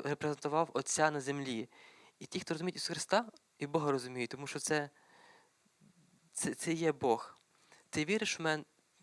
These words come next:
ти не віриш, що я в Отці і Отець в мені? Слова, які я говорю вам, не від себе говорю, але Отець, який перебуває в мені, Він творить діла. І вірте мені,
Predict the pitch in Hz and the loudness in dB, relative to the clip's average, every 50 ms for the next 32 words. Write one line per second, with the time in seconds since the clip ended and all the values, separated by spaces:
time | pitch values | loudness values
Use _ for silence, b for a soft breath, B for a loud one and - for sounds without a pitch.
0 | _ _ _ - 165 160 156 151 151 180 190 - 196 - - - 160 170 165 156 | _ _ _ -2 0 0 0 2 2 2 2 2 0 0 2 4 6 6 6 6
1 | 151 156 - - - 190 190 - - - - - 165 156 - - 147 143 147 156 | 4 2 0 -2 -2 -4 -4 -4 -4 -4 0 2 2 2 2 -2 -4 -6 -4 -6
2 | 175 214 B B B B B B B - - - 151 151 170 196 190 180 - - | -6 -8 B B B B B B B -6 -2 0 2 4 6 6 6 4 2 0
3 | 175 175 156 151 156 147 175 180 175 170 151 135 151 175 196 175 156 B B B | 0 0 0 -2 -2 -2 -2 -2 -2 -2 -2 0 2 2 2 0 -2 B B B
4 | B B B 139 147 156 160 - - - 180 170 147 143 139 143 139 135 135 135 | B B B -2 0 0 2 2 6 6 6 6 6 4 2 2 0 0 0 0
5 | 127 - - 131 127 123 135 139 - 156 180 208 226 - - - B B B B | -2 0 0 0 2 2 0 0 2 2 2 2 2 0 -4 -10 B B B B
6 | B B B - - 160 151 - 156 151 139 143 143 156 170 180 175 160 156 156 | B B B -2 0 0 2 2 0 0 2 2 4 6 6 6 4 2 0 -2
7 | 151 151 147 135 123 123 B B B B B - 120 139 160 185 185 - - 135 | -2 0 -2 -2 -4 -4 B B B B B -8 -4 -4 -4 -4 -4 -6 -6 -2
8 | 131 135 139 139 139 131 135 135 127 120 110 110 117 - _ _ _ _ _ _ | 0 2 2 2 0 0 0 2 2 2 2 0 -4 -10 _ _ _ _ _ _
9 | _ _ _ _ _ _ _ _ _ _ _ _ _ _ _ _ _ _ _ _ | _ _ _ _ _ _ _ _ _ _ _ _ _ _ _ _ _ _ _ _
10 | _ B B B B B B B B - 147 139 165 208 - - 185 170 160 156 | _ B B B B B B B B -8 -2 2 2 2 2 2 -2 -2 -2 -4
11 | 156 151 147 143 139 | -4 -4 -6 -6 -8